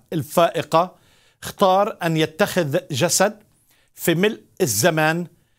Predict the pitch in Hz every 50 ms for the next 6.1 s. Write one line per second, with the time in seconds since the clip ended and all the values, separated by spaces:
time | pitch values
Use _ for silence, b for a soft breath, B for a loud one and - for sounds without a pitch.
0 | _ _ _ _ - 131 160 139 104 196 208 208 208 208 208 202 202 - - -
1 | 165 175 185 196 175 170 165 151 156 151 151 - 180 180 175 131 107 160 151 151
2 | 123 131 175 185 180 175 - - 190 165 160 151 147 139 113 123 131 147 170 202
3 | 196 - - _ _ _ _ _ _ _ _ _ - - - - 175 - - 180
4 | 160 - - - - 185 185 180 190 185 185 185 - 151 131 156 117 107 165 170
5 | 165 165 170 156 160 165 - - 165 151 139 147 - - 147 135 123 127 180 208
6 | -